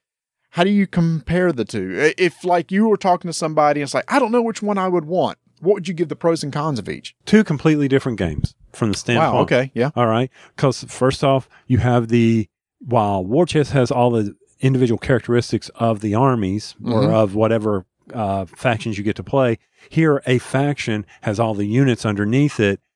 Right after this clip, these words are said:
Speaker 2: So it's a different type of strategy to build up. Here, you're only, in War Chest, you only have to worry about the four factions that you're handling.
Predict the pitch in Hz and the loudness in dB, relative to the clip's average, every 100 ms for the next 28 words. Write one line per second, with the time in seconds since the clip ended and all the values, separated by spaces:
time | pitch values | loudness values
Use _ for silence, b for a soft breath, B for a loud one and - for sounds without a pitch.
0 | _ _ - 123 113 107 110 104 127 120 | _ _ -6 -2 -2 -2 -4 -2 -2 -4
1 | 113 110 98 - 127 120 120 107 110 101 | -6 -6 -8 -4 0 0 0 0 -2 0
2 | 110 104 113 101 82 147 143 123 113 110 | 0 2 2 0 0 0 2 2 2 0
3 | 110 - 110 104 139 151 117 117 110 101 | -4 -4 -4 -2 -2 -2 -6 -4 -4 -4
4 | 98 - 104 107 98 98 - 98 - 107 | -6 -4 -2 -2 -2 -4 -6 -8 -4 -4
5 | - 104 95 98 95 - 92 78 117 92 | -2 -2 -4 -8 -8 -6 -4 -2 -2 -2
6 | 71 | -6